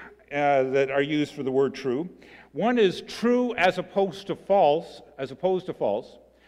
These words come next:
One is true as a-, as opposed to fake.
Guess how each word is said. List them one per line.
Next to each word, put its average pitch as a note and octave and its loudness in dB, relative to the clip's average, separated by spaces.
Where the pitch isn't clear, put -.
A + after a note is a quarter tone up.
One G3+ 0
is F#3 0
true A3 -2
as D#3+ 2
a-, - -10
as D3+ 2
opposed D#3+ -4
to C3 -6
fake. - -6